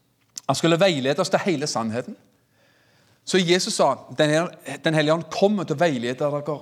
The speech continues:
til hele sannheten.» Så kan du se at Jesus stilte sitt eget navn og ta-, sine egne ord som garanti for at, eh, når Den Hellige Ånd kommer,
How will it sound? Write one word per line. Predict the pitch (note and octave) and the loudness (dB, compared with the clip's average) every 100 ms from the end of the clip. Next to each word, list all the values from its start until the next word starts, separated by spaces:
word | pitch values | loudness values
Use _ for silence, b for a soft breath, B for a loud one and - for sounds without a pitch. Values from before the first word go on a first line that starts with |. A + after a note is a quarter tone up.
| - | -10
til | A#2 | -8
hele | B2 A2 | -6 -6
sannheten.» | A2 G#2 G2+ G#2 B B B B B - | -8 -10 -10 -12 B B B B B -12
Så | - | -8
kan | - G3+ | 0 0
du | A#3+ | 0
se | - A3 | 0 0
at | G3+ | 0
Jesus | G3+ F#3 B3 G3+ - | -2 -2 -2 -4 -8
stilte | - B3 D3+ A3 | -2 0 0 -4
sitt | A3+ G#3+ G3+ G3+ | -4 -4 -4 -2
eget | F#3+ D3 | -2 -2
navn | F#3 E3 F#3+ G#3+ G#3 | -2 0 0 0 -4
og | G3+ - D#3+ - - D#3 | -4 -4 -10 -16 -18 -8
ta-, | - G3 E3 - | -2 -2 -4 -16
sine | D3 G#3 F3+ | -8 -2 -2
egne | D#3+ G3 G3 | -2 -6 -4
ord | G#3+ A3+ | -4 -4
som | - F#3 D#3+ | -6 -8 -4
garanti | E3+ F3 F3 F#3+ G3 | -4 -4 -8 -8 -8
for | G3 C3+ C3+ | -6 -4 -4
at, | D3 | -4
eh, | D3 | -4
når | D3+ D#3+ | -4 -4
Den | |
Hellige | E3+ E3+ | -6 -6
Ånd | E3+ | -6
kommer, | F#3 E3+ A#2 | -4 -4 -6